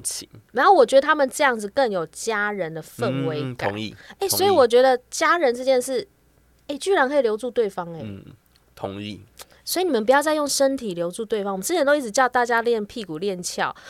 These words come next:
Speaker 2: 好啦，这是基本的啦。
Speaker 1: 嗯。
Speaker 2: 因为视-，视觉嘛，
Speaker 1: 视觉，
Speaker 2: 视觉嘛。
Speaker 1: 你可以再更高一阶，就是做到我们今天讲的这个程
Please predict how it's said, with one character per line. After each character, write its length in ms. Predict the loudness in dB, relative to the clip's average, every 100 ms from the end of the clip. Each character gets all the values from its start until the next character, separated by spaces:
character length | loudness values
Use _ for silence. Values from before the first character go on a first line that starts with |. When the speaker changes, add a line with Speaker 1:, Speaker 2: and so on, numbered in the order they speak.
| -20
Speaker 2:
好 160 | -12 -6
啦， 100 | -4
这 120 | -4
是 80 | -4
基 200 | -6 -8
本 220 | -8 -10
的 100 | -12
啦。 200 | -20 -20 _
Speaker 1:
嗯。 200 | -14 -14 -16 -20 -12 -2
Speaker 2:
因 80 | -2
为 80 |
视-， 300 | 0 0 0 -2
视 320 | -4 0 2 0
觉 320 | -2 -4 -4
嘛， 260 | -6 -10 -8
Speaker 1:
视 200 | -6 -6
觉， 160 | -4
Speaker 2:
视 240 | -4 -4 -4
觉 60 |
嘛。 0 |
Speaker 1:
你 60 | 0
可 120 | 4
以 40 |
再 120 | 4 4
更 300 | 2 2 2
高 240 | 4 4
一 60 | 0
阶， 240 | -6 -6
就 80 | -8
是 100 | -14
做 220 | 0 4
到 40 |
我 40 | 4
们 100 | 0
今 140 | -14
天 180 | -10 -10
讲 160 | -8 -8
的 60 |
这 80 | -8
个 60 | -8
程 180 | -10